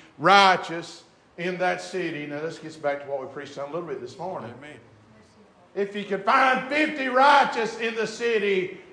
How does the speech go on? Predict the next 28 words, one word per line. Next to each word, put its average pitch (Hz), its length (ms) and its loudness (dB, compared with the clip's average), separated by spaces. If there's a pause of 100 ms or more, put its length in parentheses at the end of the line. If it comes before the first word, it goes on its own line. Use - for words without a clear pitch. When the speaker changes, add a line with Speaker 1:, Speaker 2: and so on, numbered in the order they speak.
Speaker 1:
would 190 240 -2
you 185 100 -2
save 190 420 2
it?" - 160 -10
And 143 140 -8
Lot, 190 380 0
and 180 400 -4
the 180 120 -2
Lord 202 300 -2
says, 175 340 -4
"Yes, 180 320 -4
Abraham, 147 460 -8
I 170 140 2
would." 165 440 -4 (1000)
I 214 140 2
think 220 300 -2
Abraham 202 480 0
already 196 340 2
had 180 180 -4
an 180 80 -8
idea, 175 380 -2
didn't 107 240 -8
he? - 60 -20 (1200)
Because 202 460 0
that 214 180 0
didn't 208 200 0
satisfy 175 680 0
Abraham. 127 440 -10